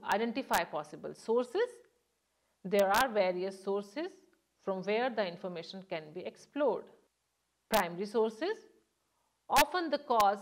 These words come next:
is the center of investigation, like the victim or leader. They are usually called the primary source. They are the best source as they provide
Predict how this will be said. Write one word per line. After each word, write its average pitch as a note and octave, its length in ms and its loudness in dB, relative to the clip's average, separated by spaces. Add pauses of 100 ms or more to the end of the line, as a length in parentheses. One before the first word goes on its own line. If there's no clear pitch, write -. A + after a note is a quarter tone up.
is G3+ 180 -6
the G#3+ 120 -4
center A#3 500 -2
of A3 140 -4
investigation, F#3 920 -6 (340)
like F#3+ 320 0 (240)
the F#3+ 80 -4
victim G#3 560 -4 (260)
or G3 260 2
leader. G#3+ 420 -4 (640)
They G3+ 140 2
are C#4+ 160 2
usually G3 460 -2
called F3 400 -4
the G3 80 -6
primary E3 440 -8
source. G#3 580 -4 (1300)
They C#4+ 240 2
are G3 200 2 (320)
the F#3+ 80 -6
best C#4 400 0
source - 420 -6
as G3+ 220 -4
they G#3 100 0
provide G#3+ 440 0